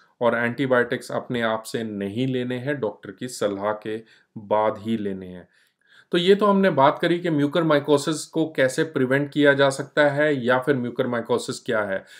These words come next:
अब यदि आपको कोविड नाइनटीन इन्फेक्शन हो चुका है या आपका किसी तरह के से इम्यून स्टेटस कम है या कोई भी रिस्क फैक्टर जो अभी हमने बात की है वो है,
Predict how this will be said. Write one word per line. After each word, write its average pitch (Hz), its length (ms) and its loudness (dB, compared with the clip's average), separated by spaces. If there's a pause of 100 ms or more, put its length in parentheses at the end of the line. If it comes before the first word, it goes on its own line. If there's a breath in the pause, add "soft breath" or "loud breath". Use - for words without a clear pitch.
(180 loud breath)
अब 147 340 0
यदि 127 300 2
आपको 147 320 0
कोविड 147 380 2
नाइनटीन 143 400 0
इन्फेक्शन 135 480 -2
हो 123 300 -4
चुका 143 300 -2
है 135 240 -10 (320 soft breath)
या 147 240 6
आपका 147 540 2
किसी 165 360 -4
तरह 160 340 2
के 147 240 2
से 135 440 0 (280 soft breath)
इम्यून 143 360 0
स्टेटस 147 420 -4
कम 139 260 -2
है 147 220 0
या 139 100 4
कोई 165 320 0
भी 180 180 2
रिस्क 135 240 0
फैक्टर 135 320 0
जो 127 220 0
अभी 123 120 -6
हमने 117 240 -2
बात 107 320 0
की 123 60 -8
है 117 60 -4
वो 107 320 -6
है, 117 280 -2